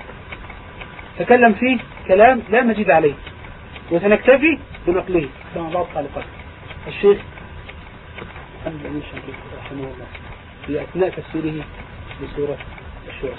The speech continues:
وما اختلفتم فيه من شيء فحكمه إلى الله. ثم الله سبحانه وتعالى ساق بعد ذلك بعض الصفات التي تبين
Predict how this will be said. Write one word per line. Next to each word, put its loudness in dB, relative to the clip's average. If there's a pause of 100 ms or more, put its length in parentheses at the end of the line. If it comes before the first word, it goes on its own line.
(140)
وما -4
اختلفتم -6
فيه 4
من 0
شيء 4 (640)
فحكمه 2 (1120)
إلى 0
الله. 2 (180)
ثم 6 (680)
الله 4
سبحانه -6
وتعالى 6 (300)
ساق 10
بعد 8
ذلك 8 (680)
بعض 10
الصفات 6 (800)
التي 6
تبين 6